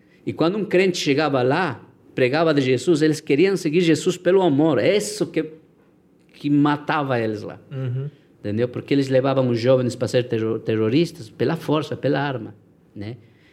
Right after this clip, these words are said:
Speaker 1: E isso que era a diferença, né? E aí que aconteceu?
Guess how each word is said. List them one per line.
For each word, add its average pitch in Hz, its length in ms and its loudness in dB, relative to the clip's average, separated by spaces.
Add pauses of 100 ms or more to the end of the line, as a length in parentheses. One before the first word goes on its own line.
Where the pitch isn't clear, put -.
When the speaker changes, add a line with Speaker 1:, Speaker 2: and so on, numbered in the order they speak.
(160)
Speaker 1:
E 113 220 2
isso 151 220 -2
que 160 120 -2
era 156 120 2
a - 20 0
diferença, 151 760 0 (260)
né? 110 180 -10 (880)
E 123 360 2
aí 123 220 2
que 151 120 0
aconteceu? 143 760 -2